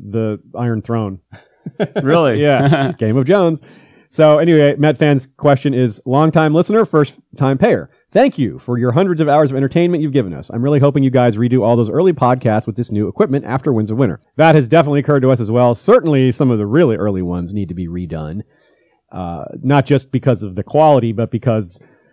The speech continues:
Speaker 1: there's just been more info that's come out. Uh, a lot of our early podcasts came out before Fire and Blood and The World of Ice and Fire and Princess and the Queen and The Rogue Prince.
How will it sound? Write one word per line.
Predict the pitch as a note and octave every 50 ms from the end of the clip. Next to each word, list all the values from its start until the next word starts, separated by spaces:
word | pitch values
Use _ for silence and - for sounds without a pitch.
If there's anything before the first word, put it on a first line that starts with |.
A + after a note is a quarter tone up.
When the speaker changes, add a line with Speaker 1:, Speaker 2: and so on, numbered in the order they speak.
| _ _ _ _ _ _ _
Speaker 1:
there's | _ - A#2+ G#2+ B2 C3 B2+ B2 -
just | - B2+ - -
been | C3 A2+ A2
more | A2+ A#2 A2+ G#2+
info | A#2 C3 B2+ - - G#2+ G2 F#2 F2 F2
that's | F2 F#2 -
come | - - A2+ A2
out. | A2+ A2 G2 F2 F2 - -
Uh, | A2+
a | G#2 G2+ G2 A#2+
lot | C3+ D3 D3+ C#3
of | A#2+
our | B2+ B2 A#2
early | B2+ B2+ A#2+
podcasts | G#2+ C3 B2+ A#2 G#2 - A#2 A2 G#2+ - _ - - - A2 -
came | C#3 C3 A#2+
out | B2+ A#2 G#2
before | A2+ A2+ - - E3+ D#3 C#3+ C#3 C3+ B2 - -
Fire | C3+ B2 A#2+ A2+
and | A2+ A2 G2+
Blood | B2 A#2+ A#2 A#2+ A2
and | G#2+ A2
The | G#2+
World | G#2 A2 A2+ G#2+
of | G#2 G#2
Ice | G#2+ A2 -
and | G2+ -
Fire | A#2 A2 G#2+ A2 G#2+ G#2 F2+
and | E2 F#2 F2 F2+ F2
Princess | - B2 G#2+ A2+ G2
and | A2 G2+
the | F#2+
Queen | - - A2+ G#2+ G#2+ G#2
and | F#2+ F2
The | F#2
Rogue | G2+ G2+ F2 -
Prince. | - G#2 G2 F#2+ -